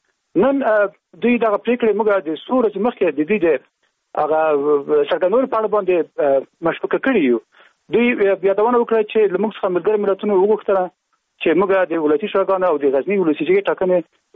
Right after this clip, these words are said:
وځنډوو او دوی ویل چې یوازې ولسمشري ټاکنې باید ترسره سي. اما کمیسیون ویل چې موږ خپله خپلواکه بنسټ یو، آه، موږ دغه وړاندیز رد کړ.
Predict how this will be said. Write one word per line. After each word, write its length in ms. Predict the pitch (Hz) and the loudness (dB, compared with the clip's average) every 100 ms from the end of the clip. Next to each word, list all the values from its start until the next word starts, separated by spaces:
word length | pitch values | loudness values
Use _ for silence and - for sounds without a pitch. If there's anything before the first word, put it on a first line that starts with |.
| 147 | 0
وځنډوو 500 | 220 208 127 120 120 - - 175 | 0 0 0 0 0 -4 -4 0
او 60 | 170 165 165 | 2 0 0
دوی 120 | 202 | 0
ویل 160 | 214 202 | 2 2
چې 160 | 196 190 180 _ _ 160 | 0 -2 -2 _ _ 0
یوازې 280 | 160 240 202 | 0 0 -2
ولسمشري 380 | 156 - 175 202 | -8 -10 -8 -2
ټاکنې 300 | 180 190 175 | 0 0 -2
باید 160 | 165 - | -2 -4
ترسره 280 | - 165 135 | -2 -2 -2
سي. 80 | 127 - _ _ _ - | -6 -12 _ _ _ -4
اما 160 | 220 233 | -2 -2
کمیسیون 280 | 214 220 277 | -4 -2 0
ویل 140 | 240 233 | 0 0
چې 100 | 196 | -2
موږ 100 | 226 220 190 | 0 0 -2
خپله 280 | - 220 202 156 160 | -4 0 2 0 -4
خپلواکه 400 | - 156 226 226 160 | -2 0 2 0 -2
بنسټ 280 | 131 214 220 | -2 -4 -2
یو، 140 | 247 269 - _ _ _ _ - | 0 0 -4 _ _ _ _ -4
آه، 160 | 151 | 0
موږ 180 | 147 214 214 | 2 0 0
دغه 120 | 208 180 | 0 0
وړاندیز 320 | 175 175 208 143 | -2 -2 -4 -2
رد 160 | 143 - | -4 -4
کړ. 120 | 117 | -8